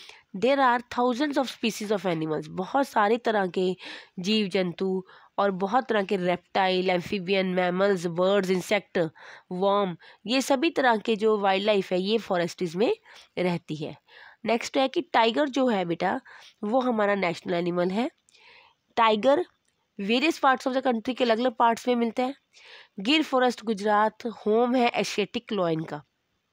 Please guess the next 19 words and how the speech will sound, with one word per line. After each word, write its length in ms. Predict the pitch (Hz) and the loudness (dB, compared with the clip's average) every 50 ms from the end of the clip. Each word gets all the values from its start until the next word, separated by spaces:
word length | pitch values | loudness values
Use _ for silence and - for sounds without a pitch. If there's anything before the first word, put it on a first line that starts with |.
| _ _ _ _ _ _ - - - | _ _ _ _ _ _ -20 -14 -8
गिर 280 | 208 208 190 214 240 240 | -8 -2 0 2 2 2
फॉरेस्ट 400 | 226 - 226 208 208 190 - - | 2 2 2 2 2 0 0 -4
है 60 | 208 | -4
बेटा 160 | 185 175 196 | -2 -2 -2
गुजरात 420 | 214 226 214 208 220 185 175 170 202 | -2 -2 -2 0 0 0 0 0 -2
में, 200 | 208 240 320 381 _ - - - - - - - - _ - | -2 -2 -2 -4 _ -12 -20 -20 -20 -20 -20 -20 -20 _ -6
वहाँ 280 | 214 220 214 226 226 208 | 0 2 2 2 2 2
पे 60 | - - | 0 0
एशियाटिक 520 | - 226 214 - - 226 190 247 233 254 | 0 0 0 0 -2 -2 -2 -4 -4 -4
लॉयन 260 | 226 208 196 180 180 | -2 0 0 0 0
मिलता 320 | 180 175 165 156 - 165 165 | -2 -4 -4 -6 -6 -8 -8
है। 120 | 160 160 _ _ _ - - - - - _ _ - | -8 -10 _ _ _ -20 -20 -20 -20 -20 _ _ -2
एलिफेंट 520 | 214 226 254 285 277 - 349 339 302 285 | 0 2 2 0 0 2 0 0 2 2
और 220 | 320 311 311 277 247 | 2 2 2 0 -2
जो 120 | 240 277 | -2 -2
वन 380 | 247 220 196 208 202 214 240 285 | -2 -2 -2 0 0 0 0 2
आर्म 260 | 277 277 277 277 277 | 2 2 2 0 0
राइनोसॉरस 580 | 285 277 262 254 277 262 - 285 277 269 - - | 0 0 0 0 0 0 0 0 -2 -2 0 0
है, 200 | 285 285 277 | 0 0 -2